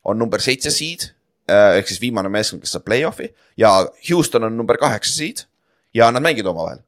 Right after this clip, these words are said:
Lihtne. Kes iganes selle mängu võidab, saab s-, selle seitsmenda seedi või lausa kuuenda seedi, oleneb, mis see, äh, tiebreakerid teiste meeskondadega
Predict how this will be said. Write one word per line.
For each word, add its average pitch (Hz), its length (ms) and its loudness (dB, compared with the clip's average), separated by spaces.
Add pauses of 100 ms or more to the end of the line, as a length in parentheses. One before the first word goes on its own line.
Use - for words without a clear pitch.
(120)
Lihtne. - 240 -6 (240)
Kes 143 160 0
iganes 151 240 2
selle 156 100 2
mängu 143 220 2
võidab, 156 240 4
saab 120 160 0
s-, 104 400 0
selle 107 160 -2
seitsmenda 92 400 -4
seedi 95 240 -6
või 113 160 4
lausa 131 160 4
kuuenda 117 320 -4
seedi, 82 320 -10
oleneb, 95 340 4
mis 95 220 -4
see, 82 80 0
äh, - 480 0
tiebreakerid 104 560 2
teiste 104 240 -4
meeskondadega 85 480 -6